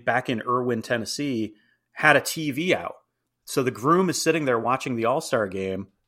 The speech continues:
and his bride is like, "Come on, come dance, come dance." And he says, "Hold on a minute, hold on a minute."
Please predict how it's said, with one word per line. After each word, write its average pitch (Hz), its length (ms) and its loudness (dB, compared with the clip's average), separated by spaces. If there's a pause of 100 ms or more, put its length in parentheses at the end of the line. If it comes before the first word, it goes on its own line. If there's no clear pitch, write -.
(280)
and 131 120 4
his 110 100 -4
bride 143 460 6
is 117 160 -4
like, 113 320 2
"Come 311 180 8
on, 285 360 2
come 269 260 2
dance, 233 480 0
come 269 220 0
dance." 269 300 0
And 135 120 -6
he 175 100 -2
says, 165 240 0
"Hold 262 240 6
on 233 220 8
a 208 40 2
minute, 180 280 0
hold 240 240 -2
on 226 180 0
a 170 60 -2
minute." 143 260 -4